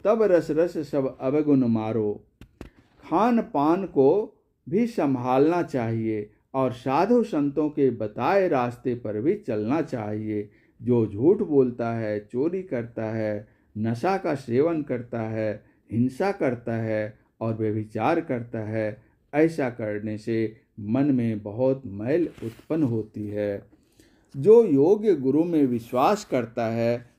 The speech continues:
उनके बताए अनुकूल चलता है, झूठ नहीं बोलता है, चोरी नहीं करता है, नशा का सेवन नहीं करता है, हिंसा नहीं करता है, व्यभिचार नहीं करता है,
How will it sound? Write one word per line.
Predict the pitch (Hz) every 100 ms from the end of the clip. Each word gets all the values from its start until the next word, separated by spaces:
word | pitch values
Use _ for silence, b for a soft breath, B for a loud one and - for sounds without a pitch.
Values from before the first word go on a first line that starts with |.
| -
उनके | 139 180 - 185
बताए | 123 113 127 156 165
अनुकूल | - 131 131 131 180
चलता | 156 - 104 101 135 139
है, | 127 120 113 117 b -
झूठ | 123 180 196 139
नहीं | 117 107 151
बोलता | 160 123 120 117 117
है, | 117 120 120 113 117 _ -
चोरी | 175 202 196 139
नहीं | 110 120 175
करता | - 117 120 117
है, | 120 120 117 113 B B
नशा | 107 110 117 123 190
का | 190 135
सेवन | - 117 110 123 190
नहीं | 165 139 139
करता | 135 113 - 117
है, | 113 117 117 113 _ _
हिंसा | 107 113 113 160 190
नहीं | 196 147 147
करता | 131 117 117 113
है, | 113 117 117 117 - -
व्यभिचार | 117 117 120 117 123 147 196
नहीं | 175 139 139
करता | 135 117 120 113
है, | 113 123 120